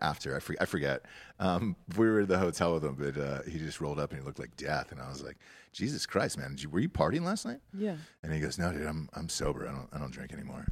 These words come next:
Speaker 1: you know, or whatever." And I was like, "What the fuck is wrong with you?" And he goes, "Ah,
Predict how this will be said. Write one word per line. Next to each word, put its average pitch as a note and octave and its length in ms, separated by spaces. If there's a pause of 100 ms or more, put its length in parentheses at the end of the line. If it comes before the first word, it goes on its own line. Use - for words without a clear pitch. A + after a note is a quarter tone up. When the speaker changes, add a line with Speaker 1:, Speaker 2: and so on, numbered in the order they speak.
Speaker 1:
you C#2 60
know, C#2+ 260
or D2 60
whatever." C#2+ 300
And C2+ 80
I C#2 60
was C#2 140
like, C2+ 240 (640)
"What F#2+ 140
the - 80
fuck - 320
is C#2+ 100
wrong E2+ 180
with D#3+ 160
you?" C2+ 140
And C2 100
he C2 60
goes, C2 240 (500)
"Ah, D2 440